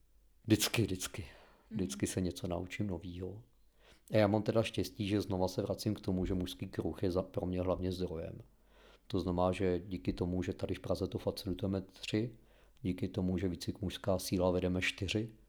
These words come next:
Speaker 1: a ještě tam máme Zdenka Webra, který to do Čech přinesl,
Speaker 2: Mhm.
Speaker 1: tenhle výcvik, a dělá nám supervizora, tak my se vlastně pravidelně setkáváme a sdílíme spolu, co nám jde, co nám nejde,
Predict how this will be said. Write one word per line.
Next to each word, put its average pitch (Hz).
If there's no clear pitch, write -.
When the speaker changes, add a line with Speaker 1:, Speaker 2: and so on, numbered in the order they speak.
Speaker 1:
a 98
ještě 90
tam 92
máme 87
Zdenka 87
Webra, 87
který 87
to 87
do 104
Čech -
přinesl, 92
Speaker 2:
Mhm. 220
Speaker 1:
tenhle 95
výcvik, 92
a 104
dělá 85
nám 82
supervizora, 92
tak -
my 95
se -
vlastně 98
pravidelně 92
setkáváme 87
a 101
sdílíme 87
spolu, -
co -
nám 87
jde, 90
co -
nám 90
nejde, 87